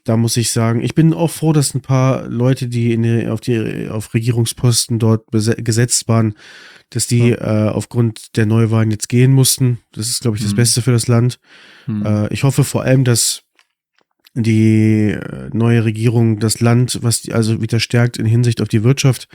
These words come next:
Speaker 1: äh, dass man dort schaut, dass man das hinkriegt und ich hoffe auch, dass die generelle Themen,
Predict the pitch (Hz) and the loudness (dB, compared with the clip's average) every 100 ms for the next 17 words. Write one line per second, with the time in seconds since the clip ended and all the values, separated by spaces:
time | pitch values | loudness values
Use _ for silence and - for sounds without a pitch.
0 | - - - - - - _ 151 117 110 | -20 -20 -20 -20 -20 -20 _ -6 -2 -2
1 | 104 104 - 113 120 120 123 - - - | -2 -4 0 0 2 2 0 -4 -8 -6
2 | - 123 123 120 110 117 113 127 123 131 | 0 2 2 0 0 0 2 2 0 2
3 | 117 - 113 110 - - - - - - | 0 0 -2 -2 -6 -20 -20 -20 -20 -20
4 | - _ - 120 113 107 117 120 120 117 | -20 _ -8 -4 -2 -2 0 0 0 0
5 | 117 110 120 131 - 135 131 123 117 110 | 2 2 2 2 2 2 4 4 2 0